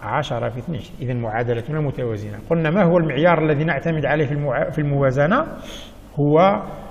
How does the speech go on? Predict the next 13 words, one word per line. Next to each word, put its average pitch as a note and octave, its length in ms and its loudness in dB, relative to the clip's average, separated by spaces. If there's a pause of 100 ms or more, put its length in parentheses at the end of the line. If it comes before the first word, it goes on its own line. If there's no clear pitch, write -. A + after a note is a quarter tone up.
(360)
الحفاظ، E3+ 840 2
الحفاظ D#3 540 -2
على، C#3+ 440 0 (420)
آه، C3 760 -2
تساوي F3 720 4 (240)
عدد D3 580 2 (280)
الذرات D3+ 540 2
ونوعها D3 720 2
بين E3 180 4
المتفاعلات C#3+ 880 0 (220)
والنواتج. D3 960 0 (880)
نوع D3+ 200 4
الذرات F3 580 6